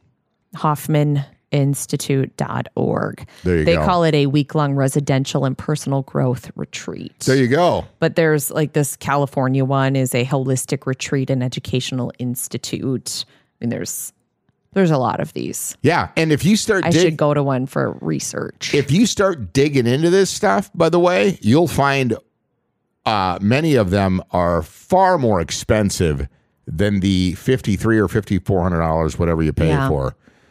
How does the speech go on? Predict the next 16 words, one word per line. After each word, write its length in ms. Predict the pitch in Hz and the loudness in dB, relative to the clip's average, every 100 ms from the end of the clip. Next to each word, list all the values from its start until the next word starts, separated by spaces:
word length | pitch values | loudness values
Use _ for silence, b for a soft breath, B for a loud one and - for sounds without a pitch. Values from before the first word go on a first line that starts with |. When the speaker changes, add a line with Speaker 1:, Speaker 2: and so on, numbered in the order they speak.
| b | b
Speaker 2:
this 200 | 82 78 | -4 -4
Hoffman 600 | - 87 71 80 71 64 - _ _ _ _ _ _ _ _ _ - | -2 -2 -2 -2 -2 -4 -8 _ _ _ _ _ _ _ _ _ -4
Institute 760 | 104 87 - 76 - 76 71 - _ _ _ | -2 -2 -2 -4 0 0 0 -4 _ _ _
retreat. 640 | 73 71 - 78 65 - - | -6 -4 -2 -4 -4 -10 -6
Speaker 1:
I 120 | 175 | -2
just 280 | 202 226 - | 0 0 0
listened 280 | 156 147 151 | -2 -2 -4
to 100 | 147 | -2
a 60 | 135 | -4
podcast 600 | - 147 147 143 139 - | -4 -6 -4 -4 -2 -4
with 100 | 135 | -6
a 40 | |
girl 260 | 127 135 131 | -2 -2 -2
who 160 | 135 - | -2 -4
did 260 | - 127 | -2 0
a 320 | 120 113 113 | 0 0 -2